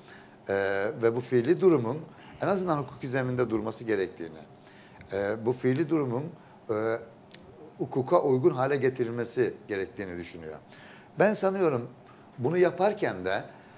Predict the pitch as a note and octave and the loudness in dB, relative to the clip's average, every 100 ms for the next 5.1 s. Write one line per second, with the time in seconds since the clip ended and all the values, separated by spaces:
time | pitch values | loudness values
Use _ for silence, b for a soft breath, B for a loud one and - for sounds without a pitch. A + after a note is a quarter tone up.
0 | B - - A2+ G#2 G#2+ A2+ - - - | B -20 -4 2 4 4 2 -6 -20 -20
1 | - - - - - - D3 C3 A2+ A#2 | -20 -20 -20 -20 -20 -8 -2 2 4 2
2 | B2 B2+ D3 F3 F3 F#3 F3 D3+ C#3+ - | 0 -4 -2 -2 -2 -6 -2 0 -2 -4
3 | - A#2+ A2+ A2+ B2+ C#3+ E3+ F#3+ C#3 G2 | -4 0 0 0 -2 0 2 4 4 2
4 | G2+ C3 B B B - G#2 G#2+ A2+ F3+ | -4 -8 B B B -6 -2 -2 2 4
5 | E2 | 4